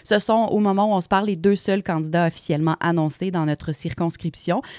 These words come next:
La situation pourrait changer bientôt. Ceci dit, comme on l'a dit, Québec solidaire devrait présenter une candidate ce jeudi. Mais, euh, ça bouge aussi du Parti québéco-, du côté du Parti québécois, puisque la période d'investiture visant à nommer un candidat dans Duplessis prend fin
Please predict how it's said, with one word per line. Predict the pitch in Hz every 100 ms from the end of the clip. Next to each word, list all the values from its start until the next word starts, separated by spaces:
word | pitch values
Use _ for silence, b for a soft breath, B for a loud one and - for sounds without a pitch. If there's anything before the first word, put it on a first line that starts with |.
| B
La | - 226
situation | 233 208 220 190 220 220
pourrait | 208 175 180
changer | - 170 165 196
bientôt. | 185 185 175 214
Ceci | 240 240 -
dit, | 170 226
comme | 233 180
on |
l'a | 170 156
dit, | 151 165 202 B B
Québec | - 180 180 -
solidaire | 180 170 156 156 175 170
devrait | 165 151 151
présenter | - 170 151 143
une | 175 156
candidate | 147 143 147 156 160 - 156
ce | - 196
jeudi. | 185 156 156 147 185 330 B B
Mais, | 190 208 -
euh, | 190
ça | 208
bouge | 202 240
aussi | 233 339
du | 302
Parti | 214 185 - 233
québéco-, | - 262 208 - -
du | 185
côté | 226 220 285
du | 208
Parti | 170 165 190
québécois, | - 175 165 190 226 B B B
puisque | - 233 -
la | 214 196 175
période | 175 180 180 202 214
d'investiture | 185 170 208 247 - - - 254
visant | 233 180 190
à | 208 170
nommer | 165 160 180 208
un | 160
candidat | - 208 185 170 196
dans | 185 151
Duplessis | 151 160 151 254
prend | - 180
fin | 165 202